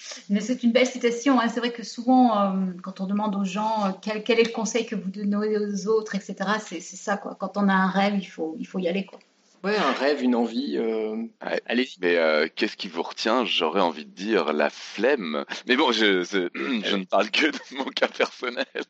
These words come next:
Speaker 2: C'est peut-être pour ça que c'est une marque de sport qui a trouvé ce slogan-là. Je sais pas, je sais pas.
Speaker 1: On va dire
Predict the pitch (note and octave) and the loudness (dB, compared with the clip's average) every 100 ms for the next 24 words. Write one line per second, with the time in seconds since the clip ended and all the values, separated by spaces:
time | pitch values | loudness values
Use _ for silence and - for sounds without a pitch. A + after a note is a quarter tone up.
0 | - - F3+ - - - D#3 D3+ - C3+ | -10 -10 -12 -12 -12 -4 -2 -2 -2 -2
1 | - B2+ - A2+ A#2 A2+ A2 G#2+ - A#2 | -2 -4 -2 0 2 0 -6 -8 -4 -4
2 | - A2+ G#2 - G#2+ G2+ - - G#2+ A2 | -4 -6 -6 -4 -6 -6 -6 -4 0 2
3 | A2 A2 C3+ D#3 E3+ - A2 G#2+ A#2+ - | 2 4 2 2 0 2 4 4 2 -4
4 | A2 - - - - - D4 C4+ | -2 -2 -2 -6 -18 -4 0 2